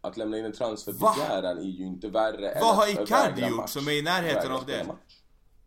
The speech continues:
Speaker 2: Ja, men
Speaker 1: Och
Speaker 2: det
Speaker 1: fejka
Speaker 2: där är
Speaker 1: skada.
Speaker 2: efter,
Speaker 1: Nej,
Speaker 2: bror.
Speaker 1: ja,
Speaker 2: Nu
Speaker 1: men
Speaker 2: ta-,
Speaker 1: du kan
Speaker 2: nu
Speaker 1: inte
Speaker 2: tar
Speaker 1: bara
Speaker 2: du, nej, men nu tar du
Speaker 1: Nej,
Speaker 2: saker
Speaker 1: du kan
Speaker 2: efter.
Speaker 1: inte bara, du kan inte bara
Speaker 2: Du
Speaker 1: nej,
Speaker 2: blandar
Speaker 1: nej,
Speaker 2: ihop
Speaker 1: nej,
Speaker 2: de
Speaker 1: du
Speaker 2: här.
Speaker 1: kan
Speaker 2: Äh, papp,
Speaker 1: Okej.
Speaker 2: papp, papp, papp.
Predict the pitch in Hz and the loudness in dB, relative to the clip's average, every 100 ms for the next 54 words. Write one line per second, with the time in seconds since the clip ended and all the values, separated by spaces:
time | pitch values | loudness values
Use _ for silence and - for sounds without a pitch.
0 | _ 123 127 123 190 185 220 - - 226 | _ -10 -4 -2 0 2 4 4 2 -2
1 | - - 131 110 101 101 113 156 156 165 | -4 -2 0 0 0 -8 -8 -4 -2 0
2 | 190 190 185 156 - 180 175 - - 123 | -2 -4 -2 2 2 2 -4 -12 -8 -6
3 | 170 226 - 202 196 165 147 151 147 117 | 0 2 4 4 4 2 0 -2 -2 -4
4 | 117 143 120 87 - 104 120 110 143 139 | -2 0 0 -2 -6 -10 -8 -6 -2 2
5 | 123 117 - - - 110 120 135 196 - | 2 -2 -10 -8 -2 2 2 2 0 -2
6 | - 143 135 139 - - - - 151 196 | -4 -4 -2 -4 -6 -14 -20 -12 -2 0
7 | 196 214 202 202 190 180 165 - | 2 2 2 2 2 2 0 -2